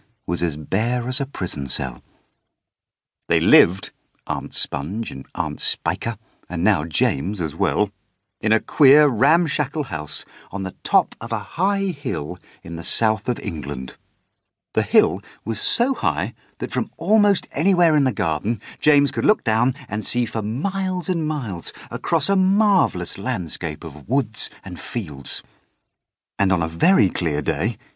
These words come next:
if he looked in the right direction, he could see a tiny grey dot far away on the horizon, which was the house that he used to live in with his beloved mother and father. And just beyond that,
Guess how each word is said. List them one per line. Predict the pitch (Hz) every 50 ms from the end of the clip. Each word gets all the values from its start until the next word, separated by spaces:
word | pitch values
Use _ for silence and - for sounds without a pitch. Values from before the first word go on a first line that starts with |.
| _ _ _
if | - 87 -
he | 85
looked | 87 104 101 -
in | 95 76
the | 80 85
right | 90 85 80
direction, | - 78 78 80 95 98 - - - 85 92 95 - _ _ - _ _ _
he | _ - 120 123
could | - 180 -
see | - - 107 98 87 - -
a | 95 - _ _
tiny | - - - 143 143 139 135 143 139 131
grey | 104 92 107 107 113 113 104 92
dot | 78 - 98 85 67 - - - - - - _
far | - - - 135 143 147 143 139 135 131
away | 131 120 113 98 78 73 71
on | 73 76 82
the | 95 92
horizon, | 117 139 113 90 71 69 69 - 92 92 87 - _ _ _ _ _ _ _ _ _ _
which | - 95 95 -
was | - 101 -
the | - 107 98 - -
house | 135 110 67 - - - - - - - - _ _ _
that | 85 82
he | - 85
used | 78 78 104 156 175 - - -
to | 80
live | 67 69 69 -
in | 82 80 90 - - - _ _ _
with | _ 82 80 -
his | 90 95 85 76
beloved | - - 76 69 69 73 90 92 - - 101 - - -
mother | 85 82 80 - 85 80
and | 78 82 85 -
father. | - - 73 65 67 - 73 67 - - _ _ _ _ _ _ _ _ _ _ _ _ _ _ _ _ _ _ -
And | 82 80 73
just | 92 135 180 175 - -
beyond | - 117 98 87 78 85 104
that, | 104 82 80 - -